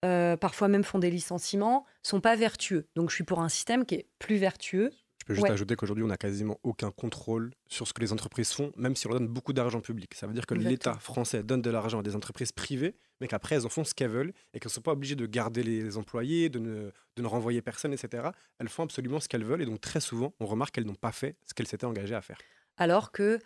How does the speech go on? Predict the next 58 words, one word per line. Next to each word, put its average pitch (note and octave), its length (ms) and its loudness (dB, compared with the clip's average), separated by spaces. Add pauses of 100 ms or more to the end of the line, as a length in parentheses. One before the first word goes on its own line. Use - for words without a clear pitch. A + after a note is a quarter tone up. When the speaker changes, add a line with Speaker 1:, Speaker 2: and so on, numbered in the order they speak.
(220)
Speaker 1:
par E3+ 140 2
exemple, F#3 360 0
les F3+ 80 -2
gens F3+ 160 0
qui - 140 -8
sont F3 300 -2 (180)
en E3 100 -4
recherche D#3+ 360 2
d'emploi, E3 380 0
on A#3 60 2
va F3 140 0
venir D#3+ 180 0
les E3 80 -2
contrôler E3 460 -2
beaucoup, F3 580 2
on F3+ 80 0
va E3 120 2
leur D#3+ 120 0
demander D#3+ 340 0
beaucoup F3+ 400 0
de - 80 -6
conditions, F#3+ 640 0 (500)
alors D#3+ 240 2
qu'on E3 100 -4
leur D#3+ 180 2
donne E3+ 200 4 (260)
pas F3 100 6
grand-chose, E3 600 2 (380)
mais G3 220 8
on A3 60 6
va F3 120 6
leur E3 140 4
dire, G3 220 0 (560)
là, F#3 180 6
on F#3 100 6
va E3 120 2
leur D#3+ 160 2
demander D#3+ 300 0
en D#3+ 100 0
plus F3 180 -4
de D#3+ 80 2
travailler D#3 400 2
quinze D#3+ 300 0
heures D#3+ 120 -2
par - 180 -4
semaine E3 320 0
gratuitement, F3 760 0 (260)
on E3+ 60 2
va E3 80 6
leur D#3 160 6
demander D#3 300 4
de D#3+ 40 0
remplir D#3+ 300 0
des D#3+ 100 2
papiers D#3 320 -2
tous - 200 -4
les E3 120 2
mois, E3+ 280 2